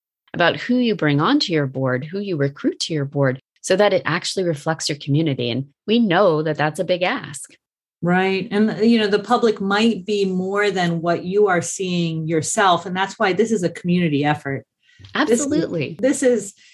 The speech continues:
Speaker 2: inviting a whole lot of people who are already on your board and who are not on your board to help you better see your community.
Speaker 1: Absolutely. And that takes a classic nonprofit radio show principle.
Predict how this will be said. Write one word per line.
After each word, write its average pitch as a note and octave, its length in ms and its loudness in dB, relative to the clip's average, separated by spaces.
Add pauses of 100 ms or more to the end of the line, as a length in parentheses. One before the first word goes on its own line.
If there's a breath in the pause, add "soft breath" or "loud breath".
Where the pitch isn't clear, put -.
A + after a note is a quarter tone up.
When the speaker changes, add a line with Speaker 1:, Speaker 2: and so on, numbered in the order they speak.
(260 soft breath)
Speaker 2:
inviting A3 500 4
a G3+ 60 2
whole B3+ 240 2
lot G#3 200 4
of G3 80 -2
people G#3 300 0
who G3+ 100 2
are F#3+ 220 -2
already C4+ 360 2
on A3+ 140 4
your A3+ 120 2
board G#3 400 0
and F3+ 220 -8
who F#3 140 -6
are E3 120 0
not A#3 280 2
on G3 160 2
your E3 120 0
board D#3+ 360 0
to E3 80 -4
help G#3+ 320 -6
you G3 120 -2
better F3 280 0
see G#3+ 420 0
your C#3+ 300 -2
community. B2+ 680 -8 (240)
Speaker 1:
Absolutely. B3 500 0
And F#3 200 0
that F3 300 2
takes - 480 -2 (160)
a D#3 60 -16
classic D#3+ 480 -2
nonprofit G3 560 0
radio A3 380 2
show A#3 240 -2
principle. A3 580 0